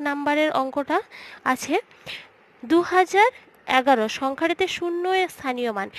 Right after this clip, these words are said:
শূন্যের স্থানীয় মান ও প্রকৃত মান সবসময় শূন্যই হয়, তাই শূন্যের স্থানীয় মান শূন্য লিখে দিয়েছি। তিন, শূন্য, চার এবং সাত সংখ্যাগুলি দিয়ে গঠিত চার অঙ্কের বৃহত্তম সংখ্যা।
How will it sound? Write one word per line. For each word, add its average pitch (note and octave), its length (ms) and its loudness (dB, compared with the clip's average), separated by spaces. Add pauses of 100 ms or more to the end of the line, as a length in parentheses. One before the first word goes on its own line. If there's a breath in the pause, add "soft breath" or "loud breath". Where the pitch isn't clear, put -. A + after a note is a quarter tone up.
(280 loud breath)
শূন্যের F4+ 520 0
স্থানীয় D#4 460 -4
মান F4+ 240 2
ও F#4+ 60 2
প্রকৃত D4+ 360 -2
মান B3+ 200 0
সবসময় D#4 500 -4
শূন্যই C#4+ 460 -4
হয়, G#3 260 -4 (480 loud breath)
তাই D#4+ 140 4
শূন্যের D#4 300 0
স্থানীয় D4+ 300 -2
মান D#4+ 160 -2
শূন্য D4+ 260 -4
লিখে D#4 260 -2
দিয়েছি। E4 320 -2 (440 loud breath)
তিন, F4+ 340 4
শূন্য, D#4+ 460 0
চার C4+ 400 0
এবং C#4 280 -4
সাত C#4 320 -2
সংখ্যাগুলি C4 920 -4
দিয়ে C4 160 -2
গঠিত C4+ 320 0
চার C#4 240 2
অঙ্কের D#4 280 0
বৃহত্তম C4+ 640 -2
সংখ্যা। G#3 340 -8